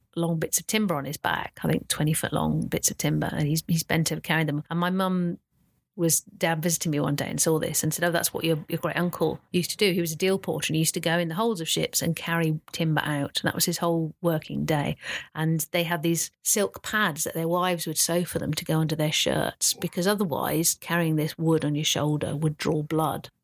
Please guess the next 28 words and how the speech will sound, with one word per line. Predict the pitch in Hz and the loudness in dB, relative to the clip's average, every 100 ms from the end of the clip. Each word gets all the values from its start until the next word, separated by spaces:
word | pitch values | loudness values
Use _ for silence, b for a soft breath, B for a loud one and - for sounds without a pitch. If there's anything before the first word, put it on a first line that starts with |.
| _ | _
And | 180 180 | -4 0
now, | 190 180 | 2 2
of | - | 0
course, | 165 160 - | -4 -2 0
nobody | 170 160 156 | 2 2 2
does | 160 160 | 0 0
that | - - - - | -2 -2 -4 -4
because | 165 160 156 | -2 0 2
you | 160 | 2
have | 156 - | 0 -2
cranes | - 160 160 156 147 151 | -4 0 2 0 -2 -2
and | 151 | -2
containerization. | - 151 156 156 143 151 160 185 - - 147 _ | -2 -2 0 2 2 0 2 0 0 -6 -10 _
Now, | 170 170 | -2 2
a | |
lot | 202 | 2
of | 196 | 0
people | 196 185 165 | -2 -2 0
lost | 165 - - | 0 -2 -4
their | 151 | 0
jobs | 190 165 - - - | 2 2 0 -2 -2
on | 147 | 0
the | |
docks | 170 - - - - - - _ | 2 0 -2 -2 0 0 -4 _
when | 151 147 143 | -2 0 0
that | - - 165 | -2 -6 -2
happened. | 151 - 151 - - - | 0 0 -2 -2 -4 -6
And, | 156 151 151 151 156 | -2 0 2 2 0